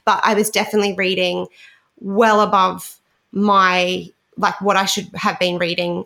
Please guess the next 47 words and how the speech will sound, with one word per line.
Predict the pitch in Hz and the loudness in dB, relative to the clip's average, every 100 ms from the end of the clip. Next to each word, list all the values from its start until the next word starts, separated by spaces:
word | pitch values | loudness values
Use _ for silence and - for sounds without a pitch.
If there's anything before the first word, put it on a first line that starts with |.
| - | -6
at | - | -6
that | - - | -4 -4
stage. | - - - - 175 | -4 -4 -4 -4 -4
Like, | - - - | -4 -4 -2
I | 180 175 180 - | 0 0 -6 -8
sh-, | - - | -8 -4
I | 190 185 | -4 -2
wish | 214 208 196 | -2 -2 0
I | 185 | -2
had | 180 180 | -2 -4
been | 180 | -2
reading | 185 180 180 | 0 0 0
about | 180 170 170 - - - _ _ - | 0 0 0 -4 -16 -20 _ _ 0
other | 240 | 2
teens | 247 262 233 226 | 2 4 4 4
going | 226 240 240 | 4 4 2
through | 233 | 2
the | 240 | 0
same | 240 247 233 | 0 2 2
thing. | 233 262 226 | 4 4 4
Instead, | 220 220 220 | 4 2 0
I | 214 | 2
was | 214 | 2
reading | 214 214 214 | 2 2 2
about | 214 202 | 2 0
people | 247 254 247 240 | 0 0 2 2
whose | 226 | 2
marriages | 226 240 240 233 233 | 2 2 2 2 0
were | 226 | 0
breaking | 220 214 220 226 | 0 0 0 0
down, | 226 208 202 | 2 2 2
or, | 202 | 2
like, | 202 196 | 0 -2
Jodi | - 226 226 220 | -2 0 0 -2
Picoult | 226 226 240 233 | -6 -2 0 2
books | 208 196 - | 0 -2 -2
about | 208 202 196 - | 0 2 2 0
the, | 220 214 _ - | -4 -4 _ -12
you | 185 | -2
know, | 214 180 185 | 0 0 -2
girls | - 202 208 | 0 2 2
dying | 220 196 208 | 0 2 2
of | 202 | 0
cancer | - 196 208 214 196 | -2 -2 0 0 -2
and | 175 185 | -2 -2
stuff. | - 156 - | -2 -2 -2
So, | - 175 180 | -2 0 0